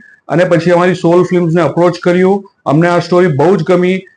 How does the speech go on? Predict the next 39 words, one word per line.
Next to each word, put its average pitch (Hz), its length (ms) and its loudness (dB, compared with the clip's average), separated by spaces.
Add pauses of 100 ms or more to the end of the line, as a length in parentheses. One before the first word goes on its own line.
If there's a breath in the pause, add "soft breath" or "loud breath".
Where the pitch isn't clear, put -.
(100)
આ 147 80 0
ટ્રિપલ 175 460 -2
તલાક 180 360 2
ઉપર 180 440 0
આ 160 120 2
મૂવી 160 360 0
આ, 156 140 0
આધારિત 156 520 0
છે 180 280 0
કે 175 160 -6
જેમાં 160 500 0
એક 170 160 -2
વુમેન 160 340 2 (140)
કે 160 80 -4
જેની 156 300 0
રાઇટ 147 420 0
છે, 131 520 -2 (300)
ઈ 165 40 -2
કેવી 180 300 0
રીતે 196 220 0
દર્શાવવામાં 170 480 0
આવે 170 180 2
છે, 180 240 0
ઇન્ડિયન 165 280 0
કોન્સ્ટિટ્યુશન 175 1000 -2
દ્વારા 160 560 0
એને 170 200 0
જે 170 140 2
રાઇટ 156 400 -2
હોય, 156 400 0
ઈ 185 340 -2
એના 160 160 0
માટે 175 240 0
કેવી 180 200 -2
રીતે 180 160 0
ઈ 185 100 2
ફાઇટ 180 420 -2
કરે 175 300 0
છે, 175 260 0